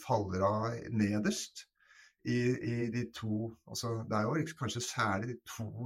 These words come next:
nederste inntektsdesilene, som det heter, som er utsatte her i Norge nå, sånn som det, som bildet er. Og så har du også m-, mer forskning på gang nå, så jeg forleden her, og det var i, nå, i, i Tr-,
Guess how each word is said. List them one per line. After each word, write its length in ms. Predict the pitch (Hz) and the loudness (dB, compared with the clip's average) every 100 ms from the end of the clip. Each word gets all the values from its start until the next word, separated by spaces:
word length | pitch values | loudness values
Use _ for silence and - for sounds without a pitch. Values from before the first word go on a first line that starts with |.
| 127 | -2
nederste 680 | 120 110 87 - - - 131 | 2 2 0 -4 -6 -2 0
inntektsdesilene, 1300 | 98 - 80 - - - - 107 98 - 107 104 123 | -2 -6 -8 -8 -8 -8 -8 -4 -2 0 0 0 -4
som 200 | 135 131 | -6 -4
det 80 | 131 | -2
heter, 240 | 135 196 | -2 -4
som 160 | - 180 | -2 0
er 240 | 95 - 98 | 0 0 -4
utsatte 500 | - - - 151 143 | -6 -8 -6 -6 -4
her 160 | 143 131 | -2 -2
i 80 | |
Norge 240 | 127 104 113 | 0 0 0
nå, 160 | 123 | -4
sånn 160 | - 117 | -4 -8
som 240 | 110 117 | -6 -6
det, 160 | 123 123 - | -4 -6 -10
som 240 | - 117 | -14 -6
bildet 240 | 104 107 - | -4 -2 -4
er. 160 | - - _ - - - - - _ _ | -6 -10 _ -20 -20 -20 -20 -20 _ _
Og 160 | - 156 | 2 2
så 240 | - 165 156 156 | 4 10 12 12
har 80 | 147 | 10
du 380 | 156 156 156 156 | 10 10 10 10
også 400 | 127 127 147 151 | 8 6 4 4
m-, 440 | 156 156 156 143 143 | 4 4 2 0 4
mer 320 | 117 123 147 | 4 4 0
forskning 540 | 156 156 - 127 131 139 - | 0 -2 -2 -2 -4 -4 -8
på 80 | 151 135 | -4 0
gang 240 | 127 135 | 0 0
nå, 140 | 135 135 | 0 0
så 220 | - 135 | 0 2
jeg 140 | 131 - | 2 0
forleden 340 | 127 113 147 | 0 0 0
her, 240 | 131 127 127 - | 0 0 -2 -6
og 80 | 123 | -4
det 80 | 120 | -2
var 160 | 127 | -2
i, 220 | 135 139 143 - - | 0 0 -2 -6 -8
nå, 320 | 101 98 - - | -8 -8 -10 -10
i, 60 | 139 - - | -12 -10 -8
i 40 | |
Tr-, 220 | - 139 | -2 -2